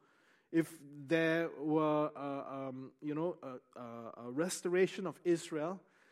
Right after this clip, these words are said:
then as, uh, uh, religious leaders, we would once again been, be in the ascendancy.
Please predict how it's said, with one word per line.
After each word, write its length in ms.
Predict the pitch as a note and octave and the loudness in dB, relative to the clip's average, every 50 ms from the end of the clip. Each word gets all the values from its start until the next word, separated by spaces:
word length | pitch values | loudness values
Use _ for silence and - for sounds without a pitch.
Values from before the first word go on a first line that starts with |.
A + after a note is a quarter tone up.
| - - _ _ _ | -20 -20 _ _ _
then 200 | E3 F3+ G3 F#3+ | 4 4 4 6
as, 280 | F3 E3+ D#3+ D3+ - - - - - - - - | 4 2 2 2 -2 -8 -16 -20 -20 -18 -12 -10
uh, 40 | D3+ | -8
uh, 400 | D3 C#3+ D3 - A#2 B2+ C3+ C#3 C3 C#3+ D3+ - F#3 | -8 -8 -8 -10 -12 -12 -10 -12 -12 -12 -14 -8 2
religious 600 | D3+ D#3+ F3 D#3+ F#3+ A3 A3+ - A#3+ A3+ - - | 4 4 10 12 12 12 12 10 6 6 4 4
leaders, 360 | F3+ F#3+ F#3+ F3 G#3 G3 - | 0 2 4 4 4 4 2
we 120 | E3 F3 E3+ | -2 -2 2
would 200 | D#3 D#3+ E3 - - C#3+ C#3 B2 _ _ _ _ _ _ | 2 2 2 0 -4 -12 -18 -20 _ _ _ _ _ _
once 300 | - G3 A3+ A#3 - - | -2 -2 0 0 -2 -4
again 300 | F#3+ D3 F3+ G#3 G#3 G3 | 4 8 8 8 8 6
been, 300 | E3 E3+ D#3+ E3 E3 - - - _ - | 4 4 4 2 -2 -6 -8 -14 _ -8
be 320 | C#3 F3 F#3+ F#3+ G3+ F#3+ E3 | -2 0 2 2 2 2 0
in 100 | E3 D#3+ | 0 2
the 140 | D3+ D3+ | 2 2
ascendancy. 760 | C#3+ C3 - - D3 C#3+ D3 C#3+ D#3 D3+ C#3 - - D#3 C3+ | 0 0 -2 -2 -2 0 2 2 2 2 2 -2 -4 -6 -6